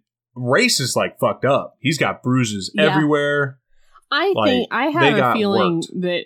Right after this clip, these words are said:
Speaker 2: everybody did their own makeup that morning. <laughs>
Speaker 1: Yes, that was, that was high school play makeup.
Speaker 2: Yes. <laughs>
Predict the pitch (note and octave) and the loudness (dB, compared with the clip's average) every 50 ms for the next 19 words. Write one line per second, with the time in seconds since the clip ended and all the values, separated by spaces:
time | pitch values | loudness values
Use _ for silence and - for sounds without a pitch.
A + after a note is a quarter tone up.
0 | - - G3 G3+ F#3+ F3 F#3+ F#3 F3+ F#3+ E3+ E3 E3+ D#3+ E3 D3+ - - F#3+ F#3+ | -6 -6 -4 -4 -4 -4 -4 -4 -4 -4 -4 -4 -6 -6 -6 -6 -4 -2 0 0
1 | F#3 G3 F#3 D#3+ D#3 D#3 - E3 D3 - - D#3+ D3 - F3 E3 D3+ D3+ D#3 D3 | 0 0 0 -2 -4 -4 -6 -8 -8 -6 -6 -6 -6 -4 -4 -6 -4 -4 -6 -6
2 | C#3+ D3 E3+ F3 _ _ _ _ - _ _ _ _ _ _ - C4+ - D4 - | -6 -8 -10 -10 _ _ _ _ -20 _ _ _ _ _ _ -20 -12 -12 -12 -8
3 | - - B2 D#3 D3 A#2 G#2 - - - - D#3+ D3+ F#3 - - G3 F#3+ E3+ C#3 | -6 -4 0 0 2 2 2 2 0 0 0 0 0 -2 0 0 2 2 2 0
4 | - - - D#3 D#3+ F#3+ G#3+ - F3 F#3 F3 D#3 B2 - - - - D3 D#3 D#3 | -2 -2 0 0 0 0 0 0 0 0 0 0 0 -4 -6 -4 -2 0 0 0
5 | - - - - C#3+ C3+ A#2+ A2+ G#2+ - - - B2+ A#2 A2+ A2+ A2 G#2 G2+ F#2+ | 0 -4 -4 -4 -2 -2 -2 -4 -6 -8 -6 -2 0 0 0 0 0 -2 -4 -4
6 | F#2 F#2 - - F4+ B3 - - A3+ - C4+ - - - - G#3+ - - - - | -2 0 0 0 0 0 -4 -6 -6 -6 -6 -6 -6 -8 -8 -8 -10 -10 -14 -18
7 | _ _ _ _ _ _ _ - - - E4+ | _ _ _ _ _ _ _ -12 -10 -8 -10